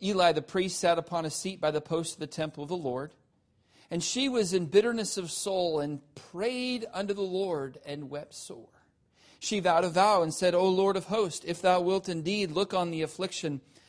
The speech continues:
of thine handmaid and remember me and not forget thine handmaid, but will give unto thine handmaid a man child, then I will give him unto the Lord all the days of his life, and there shall no razor come upon his head." And as it came to pass, as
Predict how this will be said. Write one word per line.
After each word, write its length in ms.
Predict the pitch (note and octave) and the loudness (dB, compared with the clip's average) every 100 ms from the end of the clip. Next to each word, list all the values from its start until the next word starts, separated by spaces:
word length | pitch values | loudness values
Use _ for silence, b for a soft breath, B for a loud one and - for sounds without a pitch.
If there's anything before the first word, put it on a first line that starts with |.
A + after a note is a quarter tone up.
| b | b
of 100 | D#3 | -2
thine 200 | E3+ E3+ | 0 0
handmaid 500 | D#3+ G#3 F#3 E3+ F3 | 0 0 2 2 2
and 120 | E3+ | 2
remember 400 | E3 E3+ G3+ F#3 | 2 2 4 2
me 300 | E3 F#3 G3+ | 2 2 2
and 140 | D#3+ D#3 | 2 0
not 200 | F#3 E3+ | -2 -4
forget 380 | F3+ E3 F#3+ D#3 | -6 -2 -2 -2
thine 220 | D#3 D3 | -4 -4
handmaid, 520 | F3 G3+ D3+ D3 D3+ b b b | -4 -4 -4 -6 -8 b b b
but 120 | F3+ | -2
will 160 | F3 F3+ | 0 0
give 360 | D3+ G#3+ A3 | 0 0 2
unto 220 | G3+ F#3+ F3 E3+ | 0 -2 -4 -6
thine 220 | D#3+ E3+ | -2 -2
handmaid 420 | D3+ F3+ G3 G#3 G#3 | 0 -2 0 0 2
a 60 | |
man 360 | G3 G#3 A3+ A3 | 0 -2 -4 -6
child, 560 | - C3 B2 C#3 E3 _ b b b | -8 -6 -6 -6 -10 _ b b b
then 120 | C3 | -6
I 60 | D3 | -4
will 140 | C3+ | -6
give 280 | B2 E3+ E3 | -2 -2 -2
him 240 | E3+ E3 | -6 -4
unto 160 | D#3 D3 | -4 -4
the 100 | C3+ | -4
Lord 560 | C3 C#3 D#3+ A#2+ G2+ G2+ b b b | -2 -2 -2 -4 -6 -14 b b b
all 220 | C#3+ D#3 | 4 4
the 100 | C#3+ | 4
days 240 | C#3+ C#3+ C3 | -2 -4 -6
of 80 | C3 | -10
his 160 | B2 | -6
life, 360 | C#3 B2 A2+ - | -2 -2 -4 -8
and 120 | A#2+ | -6
there 120 | B2 | -6
shall 200 | B2 A#2+ | -4 -6
no 140 | A2+ B2 | -4 -6
razor 420 | B2+ C3+ A2+ A2 | -4 -6 -6 -10
come 200 | - A2+ | -8 -10
upon 240 | A2 A2 | -10 -12
his 140 | A#2 - | -12 -10
head." 300 | A2+ G#2 B2+ _ _ _ _ _ _ _ _ - | -10 -10 -16 _ _ _ _ _ _ _ _ -4
And 160 | C3+ | 0
as 140 | D#3+ E3 | 2 0
it 80 | |
came 220 | C#3+ E3 E3+ | -2 -2 -2
to 60 | |
pass, 380 | - D#3+ E3 - | -2 0 0 -4
as 220 | C#3 - | -8 -10